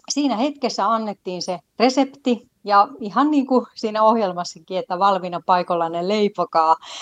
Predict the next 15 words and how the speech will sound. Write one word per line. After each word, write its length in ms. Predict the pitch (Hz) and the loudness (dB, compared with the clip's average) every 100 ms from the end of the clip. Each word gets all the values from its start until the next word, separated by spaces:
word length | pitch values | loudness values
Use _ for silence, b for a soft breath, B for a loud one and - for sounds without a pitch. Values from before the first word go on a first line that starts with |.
| B | B
niin 100 | 180 | -2
se 120 | 175 | 0
sama 380 | 185 277 311 247 | 2 2 4 2
tilanne 460 | - 214 208 185 175 | 0 -4 -4 -4 -8
oli 200 | 165 165 | -10 -8
siinä. 340 | 202 185 175 | -6 -6 -6
Ja 60 | 156 | -8
sit 100 | - | -4
meitä 200 | 202 208 | -2 0
oli 160 | 202 | 2
neljä 420 | 220 294 320 220 170 | 4 4 4 2 -2
siinä 300 | 185 170 165 | -4 -6 -4
samassa 460 | 220 220 185 - | -4 -2 -4 -6
ryhmässä 440 | 196 185 151 - 170 | -10 -10 -10 -4 -4
aina 360 | 165 151 226 | -4 -4 -4